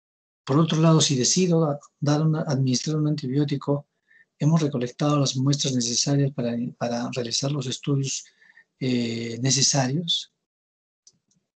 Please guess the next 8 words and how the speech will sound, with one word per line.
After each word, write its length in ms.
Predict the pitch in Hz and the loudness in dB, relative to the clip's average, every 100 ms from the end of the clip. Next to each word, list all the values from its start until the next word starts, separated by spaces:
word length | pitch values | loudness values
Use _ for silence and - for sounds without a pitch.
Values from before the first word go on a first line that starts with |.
| _ | _
¿Cuáles 220 | 165 160 | 4 4
son 160 | 165 160 | 6 4
los 140 | 139 | 4
gérmenes 400 | - 156 151 139 | 2 2 4 2
responsables 720 | 127 - 123 - 139 143 139 | 0 -2 -2 2 4 4 4
de 80 | 135 | 2
la 60 | 123 | -2
infección? 600 | 120 - - - 160 | -6 -12 -10 -6 -6